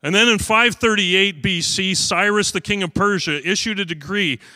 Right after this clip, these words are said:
that people who had been displaced by the Babylonian Empire could return to their homelands, rebuild their places of worship, and slowly people returned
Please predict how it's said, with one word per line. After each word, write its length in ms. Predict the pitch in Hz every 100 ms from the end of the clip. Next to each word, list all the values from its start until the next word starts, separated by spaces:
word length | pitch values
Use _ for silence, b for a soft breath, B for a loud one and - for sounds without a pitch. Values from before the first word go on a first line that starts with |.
| B
that 280 | 151 180 170
people 500 | 220 226 220 208 185
who 280 | - 196 170
had 180 | 190 165
been 160 | 175
displaced 600 | 160 - - 202 208 -
by 140 | 185 170
the 100 | 151
Babylonian 720 | 175 208 202 190 240 214 160
Empire 540 | 151 147 143 139 139 - B B
could 280 | - 190 160
return 380 | 175 - 240 262
to 100 | 233
their 200 | 190 170
homelands, 920 | - - 233 254 190 160 156 160 127
rebuild 440 | 170 185 156 220 214
their 120 | 202
places 420 | 208 196 - 160
of 140 | 175
worship, 480 | 170 220 226 185 -
and 160 | 160 151
slowly 640 | - 185 202 214 190 165
people 400 | 156 190 185 165
returned 480 | 160 - 185 170